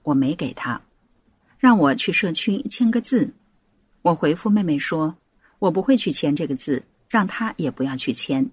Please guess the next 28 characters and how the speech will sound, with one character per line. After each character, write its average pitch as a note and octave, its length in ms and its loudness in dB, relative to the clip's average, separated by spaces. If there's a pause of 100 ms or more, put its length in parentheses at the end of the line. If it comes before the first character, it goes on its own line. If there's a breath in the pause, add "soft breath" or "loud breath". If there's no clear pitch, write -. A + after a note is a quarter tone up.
(140)
签 B3 200 0
了 G#3+ 140 0
对 F3+ 160 -2
她 - 160 -10
不 - 140 -4
好。” - 340 -6 (640)
妹 A3+ 160 6
妹 D3+ 180 4
就 - 160 -2
没 D3 120 2
有 D3+ 100 0
再 F#3 160 -4
管 B2+ 260 -10
这 D3 100 -8
个 B2 80 -2
事。 B2+ 300 -6 (2000)
接 B3+ 160 4
着 G3 240 2
片 A#3 220 4
警 D3+ 240 2
又 G3+ 100 2
打 D3 220 -2
电 D#3+ 180 -2
话 G3 300 -2
给 A3+ 120 2
我 D#3+ 120 0
丈 G3+ 280 -2
夫， C3 300 -4